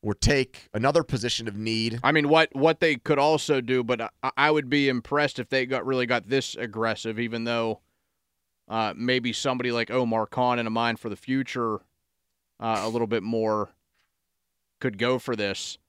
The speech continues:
Speaker 2: The, the move that the, the Ravens pulled off a few years ago is something that they could try to replicate. And, I mean, I, I think that's pretty clear that it's paid dividends for them. You think they're worried about the picks they gave up?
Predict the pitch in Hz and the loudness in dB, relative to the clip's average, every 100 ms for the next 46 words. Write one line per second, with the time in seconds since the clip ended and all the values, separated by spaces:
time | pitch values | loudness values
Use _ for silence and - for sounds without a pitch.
0 | _ _ _ _ _ _ 120 139 135 131 | _ _ _ _ _ _ -4 -2 -2 0
1 | 139 190 180 180 160 165 160 147 135 - | 6 6 6 2 2 2 4 4 0 -4
2 | _ _ _ 131 131 143 147 135 117 - | _ _ _ -4 2 4 4 0 -2 -6
3 | - - 131 123 123 120 117 - 135 123 | -12 -6 -2 2 4 2 -2 -6 -2 0
4 | 131 131 117 104 117 110 104 - _ _ | 0 -2 -4 0 0 2 -2 -4 _ _
5 | _ _ _ 131 117 - 139 127 127 107 | _ _ _ -6 -2 0 0 0 -4 0
6 | 131 123 131 117 98 139 131 117 110 123 | 0 0 -4 -6 -6 0 2 2 2 0
7 | - 113 - 104 101 107 117 117 110 104 | 0 -6 -2 -2 -2 -2 -2 -2 -4 -8
8 | _ _ _ _ _ - - 110 - 135 | _ _ _ _ _ -12 -10 -10 -2 -2
9 | - 139 135 123 - - 175 135 - 165 | 0 -2 0 -2 -4 -2 0 -2 -2 0
10 | 151 131 120 - 143 127 110 120 117 104 | 2 0 -4 -4 -2 -2 -2 -4 -2 -4
11 | 98 - 98 90 90 117 151 139 151 147 | -6 -8 -8 -8 -6 -4 -2 2 2 4
12 | 156 151 139 147 147 - _ _ _ _ | 4 4 2 2 2 -2 _ _ _ _
13 | - - 156 - 156 131 139 127 139 143 | -10 2 2 4 0 2 2 4 4 2